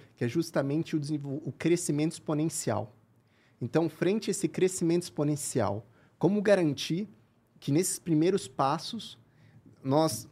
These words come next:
é, nós seremos inteligentes, nós daremos os primeiros passos de uma maneira muito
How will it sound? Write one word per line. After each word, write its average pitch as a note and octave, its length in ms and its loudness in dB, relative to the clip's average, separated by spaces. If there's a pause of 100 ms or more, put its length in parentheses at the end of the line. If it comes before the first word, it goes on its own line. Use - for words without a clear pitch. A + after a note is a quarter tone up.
(200)
é, C3 280 2
nós D3+ 200 2
seremos D#3+ 540 2
inteligentes, D3+ 720 2
nós D#3+ 240 0
daremos E3 300 2
os E3 100 -6
primeiros D#3 360 -2
passos D#3 220 0
de F3 60 -4
uma D#3 60 0
maneira D3+ 340 0
muito F3 320 -4